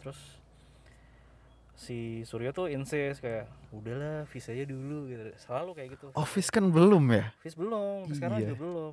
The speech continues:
Speaker 2: Iya, iya, iya.
Speaker 1: Fis kan belum. Nah, terus, oh, tapi ntar sebenarnya kita udah ada planning beberapa mau bikin konten sih, cuman <laughs> karena ada si pandemi ini
Speaker 2: <laughs>
Speaker 1: jadi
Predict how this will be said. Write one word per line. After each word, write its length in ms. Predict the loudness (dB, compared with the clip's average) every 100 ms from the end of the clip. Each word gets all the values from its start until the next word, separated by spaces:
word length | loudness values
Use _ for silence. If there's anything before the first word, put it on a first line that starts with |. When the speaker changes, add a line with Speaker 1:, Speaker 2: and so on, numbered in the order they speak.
| -4
Speaker 2:
Iya, 260 | 2 4
iya, 160 | 4 2 -2
iya. 120 | -6
Speaker 1:
Fis 140 | -8 -12
kan 140 | -10
belum. 400 | -10 -8 -8 -8 -10
Nah, 140 | -12
terus, 320 | -6 -6 -8 -20 _ _ _
oh, 200 | -2 0
tapi 260 | 0 -2 -4
ntar 220 | -2 -4 -6
sebenarnya 340 | -4 0 0 -2
kita 200 | -6 2
udah 140 | 4 4
ada 100 | 2
planning 320 | 2 2 0
beberapa 640 | -4 -2 -2 -2 -2 -4 -6
mau 120 | -8
bikin 260 | -6 -6 -2
konten 300 | -2 -2 -6
sih, 80 | -8
cuman 380 | -8 -8 -10 -14 -20
<laughs> 240 | -20 -12 -2
karena 180 | 0 8 8 8 6
ada 200 | 2 4 2
si 500 | 0 -4 -2 -2 -2 -4
pandemi 460 | -4 -2 -2 -4
ini 100 | 2 8 10 12
Speaker 2:
<laughs> 220 | 12 10
Speaker 1:
jadi 220 | 8 2